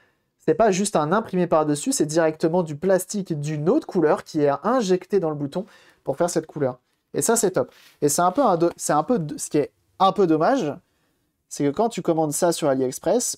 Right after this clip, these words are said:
eux, par contre, ils ont juste fait un imprimé par-dessus. Donc, je suis pas sûr de la durée de vie de la chose. Je pense que ça tient quand même très, très bien.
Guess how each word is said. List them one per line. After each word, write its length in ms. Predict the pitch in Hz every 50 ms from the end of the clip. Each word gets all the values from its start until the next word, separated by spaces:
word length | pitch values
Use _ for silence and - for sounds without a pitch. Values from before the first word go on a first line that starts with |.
| _ -
eux, 100 | 185 190
par 180 | - 131 131
contre, 220 | - 190 214 - 175
ils 120 | 143 147
ont 220 | 135 131 131 - -
juste 320 | 147 147 147 151 - -
fait 60 | - 202
un 160 | 170 151 160
imprimé 360 | 160 151 - - 160 165 160
par-dessus. 600 | 160 165 151 147 147 190 - - - 190 226 277 -
Donc, 120 | 165 147 143
je 60 | -
suis 80 | 156
pas 160 | 143 - 339 -
sûr 160 | - 226 196
de 80 | 160
la 180 | 147 135 131 127 - -
durée 420 | 147 139 143 156 175 175 175 160
de 60 | 151
vie 140 | 151 160 160
de 60 | 147
la 100 | 135 131
chose. 320 | - - 147 180 185 - _ _ - -
Je 80 | -
pense 200 | - 226 240 226
que 80 | - 190
ça 140 | - 165 143
tient 220 | - - 170 151
quand 80 | - 165
même 160 | 156 156 151
très, 220 | - - 175 151
très 200 | - - 170 160
bien. 260 | 196 170 196 185 165